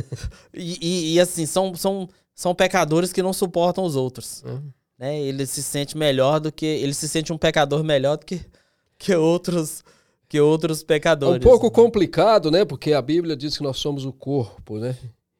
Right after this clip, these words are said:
Speaker 1: E como que um membro sobrevive f-, fora do corpo?
Speaker 2: É, não, é, é, é, não tem, não tem, não tem nenhum tipo de bas-, base pra isso.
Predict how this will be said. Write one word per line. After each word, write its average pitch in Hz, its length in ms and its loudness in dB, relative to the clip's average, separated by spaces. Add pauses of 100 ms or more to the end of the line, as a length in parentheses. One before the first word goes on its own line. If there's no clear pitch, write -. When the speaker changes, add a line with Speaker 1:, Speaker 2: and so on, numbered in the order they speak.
(260)
Speaker 1:
E 113 80 -20
como 147 320 -4
que - 140 -10
um 131 140 -4
membro 117 760 -2 (920)
sobrevive 117 720 -6
f-, - 180 -18 (440)
fora 120 220 -4
do 104 120 -14
corpo? 104 200 -10
Speaker 2:
É, 160 200 4
não, 170 360 0
é, 117 60 -4 (300)
é, 123 260 -8 (240)
é, 147 60 0
não 147 100 -6
tem, 170 500 0
não 127 180 -8
tem, 156 280 -2
não 131 140 -4
tem 143 160 -4
nenhum 143 180 -4
tipo 160 260 -8
de 151 140 -12
bas-, 139 420 -2
base 131 420 -4
pra 123 240 -6
isso. 123 300 -8